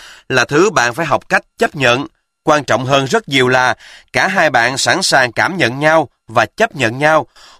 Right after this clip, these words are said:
Một cô gái thông minh hiểu biết của thời nay biết rõ là việc penis cương cứng hay không chả liên quan gì đến chất nam tính trong bạn. Đa phần phái nữ gặp ít vấn đề với nó hơn là bản thân cánh con trai.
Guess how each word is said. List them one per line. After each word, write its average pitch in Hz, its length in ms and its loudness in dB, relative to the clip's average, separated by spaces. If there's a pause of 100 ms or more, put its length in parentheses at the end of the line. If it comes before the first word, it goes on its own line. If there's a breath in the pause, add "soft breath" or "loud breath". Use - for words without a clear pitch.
Một 135 220 0
cô 156 140 2
gái 151 200 2
thông 156 240 -4
minh 151 200 0
hiểu 123 180 -2
biết 190 220 0
của 208 100 -2
thời 120 200 0
nay 147 280 2 (280 loud breath)
biết 202 180 0
rõ 127 500 2
là 131 200 0
việc 123 200 -2 (100)
penis 143 460 0
cương 151 160 0
cứng 170 200 -2
hay 175 140 0
không 160 280 0 (360 loud breath)
chả 131 180 2
liên 170 240 2
quan 156 220 0
gì 127 240 0
đến 143 160 0
chất - 260 -4
nam 143 260 0
tính 165 300 -4
trong 139 180 0
bạn. 120 300 0 (360 soft breath)
Đa 151 220 0
phần 127 280 -2
phái 175 200 0
nữ 151 340 2
gặp 135 200 0
ít - 180 -8
vấn 190 220 -4
đề 131 180 4
với 139 140 -2
nó 165 260 4
hơn 156 320 0
là 120 100 2
bản 120 200 0
thân 139 280 -2
cánh 151 180 -2
con 143 200 -2
trai. 143 340 0